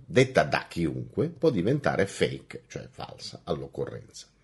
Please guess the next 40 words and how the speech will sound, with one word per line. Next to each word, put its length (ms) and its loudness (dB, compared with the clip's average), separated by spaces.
E 160 10
di 100 4
fatto 240 4
lo 80 8
diviene 260 6
sempre 280 4
più 100 -10
spesso 460 4
nei 100 0
titoli 360 -2
dei 160 0
media, 360 4
ma 140 4
anche 180 2
sui 160 0
social 460 4
e 20 2
sui 200 -6
blog. 380 -8
Per 140 0
fare 260 6
un 140 6
esempio, 480 4
in 140 -2
ambito 340 -2
sanitario, 680 2
scientifico 640 -2
e 20 4
accademico, 600 2
se 180 2
non 160 6
esistono 460 -2
dimostrazioni 760 -2
scientifiche 720 -8
a 100 2
favore 640 8
di 100 -4
una 180 2
data 280 4
affermazione, 760 -2